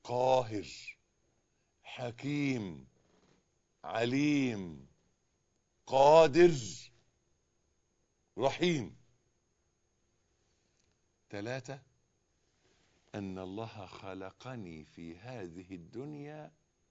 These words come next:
ابتلاءً. زمان برضو، يا، كلمة زمان بقت تيجي كتير اليومين دول.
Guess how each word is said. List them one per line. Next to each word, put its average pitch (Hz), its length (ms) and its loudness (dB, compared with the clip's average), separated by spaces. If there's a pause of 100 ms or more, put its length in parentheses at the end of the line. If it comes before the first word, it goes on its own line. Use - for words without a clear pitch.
(840)
ابتلاءً. 113 1500 -10 (1500)
زمان 214 800 -4 (160)
برضو، 123 520 0 (100)
يا، 113 340 -8 (200)
كلمة 143 240 -4
زمان 131 320 -6
بقت 113 200 -4
تيجي 120 180 -8
كتير 117 240 -6
اليومين 95 280 -6
دول. 82 200 -4